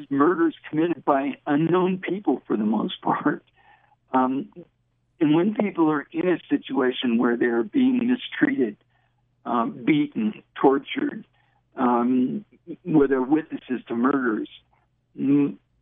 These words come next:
in my experience, most of those people are trying to survive. The last thing they're doing is trying to remember the names or the, or the look or the face or anything else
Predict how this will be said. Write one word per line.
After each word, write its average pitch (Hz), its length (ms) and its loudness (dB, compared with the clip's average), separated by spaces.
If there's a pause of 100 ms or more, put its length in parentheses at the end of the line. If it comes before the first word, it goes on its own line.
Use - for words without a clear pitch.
in 127 160 2
my 196 240 2
experience, 208 800 -2
most 160 360 0
of 220 80 0
those 180 200 2 (100)
people 160 300 -4
are 120 140 -2
trying 143 360 0
to 127 60 -4 (140)
survive. 127 640 0 (640)
The 123 60 -10
last 175 340 -2
thing 180 160 2
they're 151 160 2
doing 147 340 0
is 139 160 -6
trying 147 260 0
to 139 60 2
remember 131 460 2
the 120 160 -2
names 127 460 2 (260)
or 147 140 4
the, 123 220 -2 (220)
or 139 120 2
the 127 80 0
look 139 400 0 (120)
or 131 180 -4
the 117 140 -2 (160)
face 135 320 0 (680)
or 139 220 2
anything 156 420 2
else 156 220 0